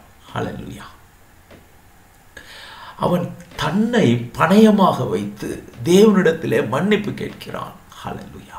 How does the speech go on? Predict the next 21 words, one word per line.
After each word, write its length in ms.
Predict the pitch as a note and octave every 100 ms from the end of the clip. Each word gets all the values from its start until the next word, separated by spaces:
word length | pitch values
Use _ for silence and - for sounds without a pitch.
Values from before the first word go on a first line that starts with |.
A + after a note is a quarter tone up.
| -
அருமையான 380 | - B2+ C3 B2
பிள்ளைகளே, 600 | A2 F#2 F2+ - - - - - - -
இந்த 260 | - B2 A2+
ஜெபம் 540 | G#2 B2 C3 C#3 A2
சரியான 600 | - B2+ B2 D#3 D3 D#3+
ஜெபம் 340 | C#3 A2+ C3 B2+
அல்ல 220 | B2 B2+
என்று 220 | A#2 A2+
சொல்லி 240 | - B2+
அடுத்த 380 | - - D3+ -
வசனத்தை 500 | C#3 C3+ D3 C#3 -
வாசித்தால் 640 | A#2 - - B2+ B2 -
நமக்கு 380 | A2+ A2+ A2 G#2+
தெரியும். 400 | - - - - - - - -
ஆண்டவர் 320 | - A#2 B2
சொன்னார், 320 | A#2+ A#2 A2 G#2+
"நான் 180 | A2+
அப்படிலாம் 360 | G#2+ C3 C#3 C#3
நான் 160 | B2 A2+
செய்கிறவன் 560 | - A#2 A2 G2+ -
அல்ல" 460 | - - - -